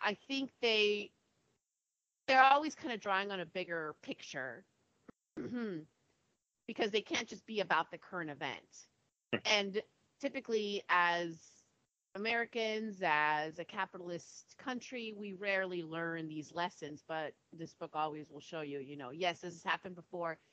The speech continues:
Speaker 1: It's always a bad thing. There's
Speaker 2: Right.
Speaker 1: always opportunity to leech and to make money off of, uh, or to,
Speaker 2: Yeah.
Speaker 1: uh, yeah, anyway. Okay.
Speaker 2: Yeah.
Speaker 1: Here is Michael delivering some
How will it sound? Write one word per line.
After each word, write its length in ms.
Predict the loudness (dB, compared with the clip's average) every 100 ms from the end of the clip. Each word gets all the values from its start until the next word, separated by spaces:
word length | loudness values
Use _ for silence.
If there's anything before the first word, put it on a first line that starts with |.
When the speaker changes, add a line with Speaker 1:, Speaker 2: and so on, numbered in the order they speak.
| _
Speaker 1:
It's 160 | -12 -8 0
always 360 | 0 0 -2
a 40 | 0
bad 300 | 2 4 2
thing. 380 | -2 -4 -4 -8 -12 _ _ _
There's 160 | 2 2
Speaker 2:
Right. 100 | 4
Speaker 1:
always 340 | 2 2 0 0
opportunity 720 | 0 -2 -10 -8 -6 -4 -6 -8
to 480 | -10 -8 -8 -10 -12 -18 _ _ _ _ _ _ -10
leech 380 | -10 -10 -6
and 200 | -4 -4 -6
to 100 | -6
make 240 | -4 -6 -6
money 320 | -6 -4 -2
off 180 | -4 -4
of, 200 | -8 -8 -12 _ _ _ _ _
uh, 120 | -8 -4
or 160 | -2 -2
to, 140 | -2
Speaker 2:
Yeah. 300 | 2 4 2
Speaker 1:
uh, 340 | 0 -12 -20 -20 -20 -20 _ _ _ _ _
yeah, 200 | -2 -2 -6
anyway. 360 | -10 -8 -10 -14 _ _ _ _ 0
Okay. 240 | 0 0 0
Speaker 2:
Yeah. 120 | -4 -4 _ _ _ _ -4
Speaker 1:
Here 280 | 0 2 2 2
is 220 | -2 0
Michael 760 | 4 4 2 -2 -2 -2 -4 -8 0
delivering 640 | 4 4 2 0 -2 -2 -6 -10 _
some 920 | -20 -18 -4 2 4 4 2 0 -2